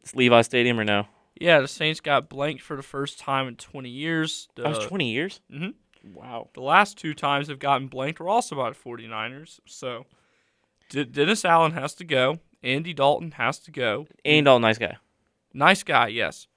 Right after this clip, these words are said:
Speaker 2: We've gotta go to Sean Payton's door, beg, plead, and cry, and g-, give him life-changing money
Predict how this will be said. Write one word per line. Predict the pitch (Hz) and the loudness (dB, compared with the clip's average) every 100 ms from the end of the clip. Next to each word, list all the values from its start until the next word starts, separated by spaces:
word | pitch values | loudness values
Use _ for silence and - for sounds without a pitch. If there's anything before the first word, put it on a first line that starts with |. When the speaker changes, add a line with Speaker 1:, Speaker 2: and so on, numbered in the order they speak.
| _ | _
Speaker 2:
We've | - 143 | -16 -2
gotta | 147 147 | 0 2
go | 156 | 0
to | 143 | -2
Sean | - 147 156 | -2 -2 0
Payton's | 160 160 170 | -2 -4 -6
door, | 143 127 131 135 | -8 -4 -2 -4
beg, | 123 127 147 143 | -2 -2 -2 -6
plead, | - 127 127 135 | -14 -6 -6 -6
and | |
cry, | 151 135 101 92 123 - _ _ _ _ _ - | -10 -4 0 0 -2 -8 _ _ _ _ _ -18
and | 117 107 - - - | -14 -14 -18 -20 -20
g-, | - 135 | -20 -10
give | 143 147 | -2 -2
him | 147 127 120 - | -2 -10 -12 -14
life-changing | 117 135 156 - 156 151 156 170 | -2 0 0 -2 -6 -6 -6 -10
money | 139 101 127 | -8 -8 -10